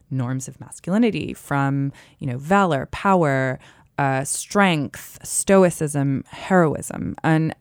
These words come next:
you know, we can talk about how that's been problematized throughout the course of literature, but I think for the most part, we can think of literature as something that has really reinforced toxic masculinity as defined by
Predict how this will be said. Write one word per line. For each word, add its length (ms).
you 120
know, 280
we 260
can 260
talk 240
about 200
how 200
that's 240
been 220
problematized 840
throughout 280
the 180
course 260
of 100
literature, 380
but 180
I 40
think 180
for 120
the 80
most 320
part, 320
we 540
can 160
think 240
of 100
literature 380
as 120
something 340
that 160
has 220
really 380
reinforced 880
toxic 440
masculinity 640
as 160
defined 480
by 320